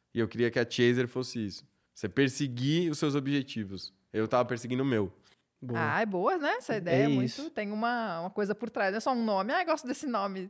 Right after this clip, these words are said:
Speaker 3: X", né?
Speaker 1: É, eu tentei, tipo, focar bem. Quando
Speaker 3: Uhum.
Speaker 1: deu essa época do Ricardo, ele me avisou, aí eu falei, "Mano, eu tenho que criar tudo agora."
Speaker 3: É.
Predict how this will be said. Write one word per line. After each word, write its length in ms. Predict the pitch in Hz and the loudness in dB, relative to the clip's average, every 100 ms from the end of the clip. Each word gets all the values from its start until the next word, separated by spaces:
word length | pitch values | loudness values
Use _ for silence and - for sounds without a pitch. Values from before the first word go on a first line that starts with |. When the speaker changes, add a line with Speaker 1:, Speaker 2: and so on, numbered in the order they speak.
| - - | -14 -14
Speaker 3:
X", 440 | - 202 196 - | -8 -6 -6 -4
né? 400 | 151 160 156 135 | 0 2 4 2
Speaker 1:
É, 60 | 117 | 0
eu 80 | 127 | 0
tentei, 720 | 156 165 160 165 175 160 127 - | 2 2 2 4 6 4 0 -10
tipo, 420 | 120 - 147 120 - - 64 76 - - | -12 -4 -4 -6 -14 -20 -20 -20 -20 -12
focar 320 | 127 139 160 | 0 2 2
bem. 400 | 156 139 135 113 110 | 4 4 4 0 -2
Quando 260 | 127 139 - | 0 2 0
Speaker 3:
Uhum. 100 | 127 | 2
Speaker 1:
deu 140 | 139 | 2
essa 200 | 139 135 | 2 0
época 200 | 123 131 | 0 0
do 80 | 127 | -2
Ricardo, 580 | 135 - 135 165 160 123 - | -4 0 2 2 0 -8 -6
ele 160 | 120 131 | 0 2
me 80 | |
avisou, 640 | 143 135 139 120 143 170 175 | 2 2 -2 0 2 4 4
aí 140 | 170 | 2
eu 100 | 170 | 0
falei, 220 | 170 160 | -2 -6
"Mano, 160 | 160 143 | -6 -8
eu 20 | |
tenho 160 | 113 127 | -8 -8
que 40 | |
criar 160 | 160 180 | -4 -4
tudo 260 | - 208 220 | -4 -6 -2
agora." 420 | 233 214 147 120 190 | 0 2 0 0 -2
Speaker 3:
É. 360 | 185 185 208 | -2 -2 -4